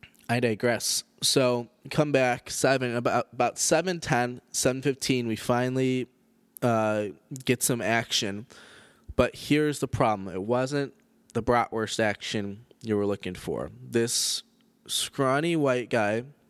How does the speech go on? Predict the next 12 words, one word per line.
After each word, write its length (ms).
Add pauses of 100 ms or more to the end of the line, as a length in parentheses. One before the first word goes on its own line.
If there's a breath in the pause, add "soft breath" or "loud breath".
(1000 loud breath)
from 300
Dundalk, 680 (100)
Scott, 880 (340)
his 260
name 240
is, 280 (1120 loud breath)
gets 240
up 160
on 180
stage. 540
He's, 320
like, 320